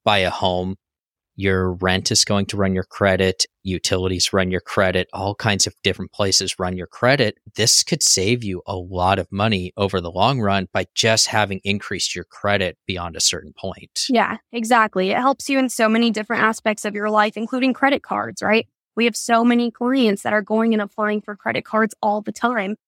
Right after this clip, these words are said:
Speaker 2: and they don't realize the impact of having great credit on that interest rate on that credit card as well. So in every single day life, credit really does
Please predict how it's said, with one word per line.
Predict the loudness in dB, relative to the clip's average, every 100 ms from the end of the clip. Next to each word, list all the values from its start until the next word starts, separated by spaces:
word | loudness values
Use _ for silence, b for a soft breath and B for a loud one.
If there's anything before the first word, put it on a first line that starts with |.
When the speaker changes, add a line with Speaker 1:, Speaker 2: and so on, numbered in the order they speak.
| _ 2
Speaker 2:
and | 4
they | 6
don't | 4 2 -2
realize | -4 -2 0 2 4 4 2 0
the | -4 -2
impact | -2 -2 0 -2 -2
of | -6
having | -2 -2 -2 -6
great | -4 -2 -2 -4
credit | -4 0 2 2 -2 _ _ 0
on | 2 4
that | 4 2
interest | 0 -2 -6 -4
rate | 0
on | 0
that | 0 -2
credit | -6 -6
card | -4 -8 -6
as | -2
well. | 0 0 -2
So | 0 0 2
in | 0 0
every | 2 0
single | 0 0 0 0
day | 0 0
life, | 2 2 2 -2 _ _ _ _ _
credit | 0 2 0
really | -2 -2 0
does | 2 2 2 -4